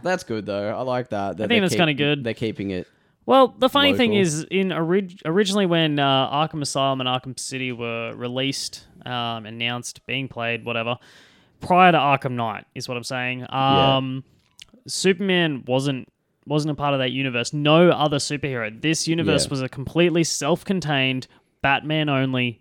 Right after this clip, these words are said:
Speaker 2: universe, to keep it real.
Speaker 1: Yeah, yeah.
Speaker 2: Um,
Speaker 1: The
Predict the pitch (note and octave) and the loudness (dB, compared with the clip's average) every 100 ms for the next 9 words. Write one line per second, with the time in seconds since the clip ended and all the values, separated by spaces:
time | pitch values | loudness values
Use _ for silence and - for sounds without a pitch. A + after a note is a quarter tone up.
0 | - B2+ A#2+ A2 G2+ - D3 G#3+ A3+ D#3+ | -10 -2 -2 -2 -4 -4 -4 0 0 0
1 | C#3 E3+ C#3 G2 - - - C3 C#3+ C#3+ | 2 2 2 0 -8 -14 2 6 8 8
2 | C#3+ C#3 C#3+ - | 6 0 -6 -2